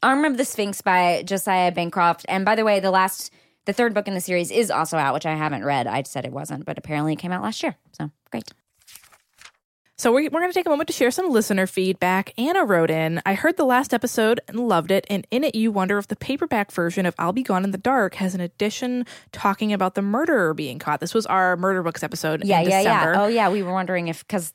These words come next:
Speaker 1: because, uh, I'll Be Gone in the Dark was somewhat, um, it was,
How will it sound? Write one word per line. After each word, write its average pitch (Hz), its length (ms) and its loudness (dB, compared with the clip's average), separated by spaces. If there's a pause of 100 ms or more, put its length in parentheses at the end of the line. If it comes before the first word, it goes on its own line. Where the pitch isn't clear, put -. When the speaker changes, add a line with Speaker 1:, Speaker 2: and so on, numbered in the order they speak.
(180)
Speaker 1:
because, 226 640 2 (400)
uh, 180 320 6
I'll 180 100 6
Be 190 60 0
Gone 185 160 4
in 180 60 0
the - 20 -6
Dark 175 200 2
was 175 120 -2
somewhat, 165 600 0
um, 156 560 0 (1080)
it - 120 0
was, 180 320 0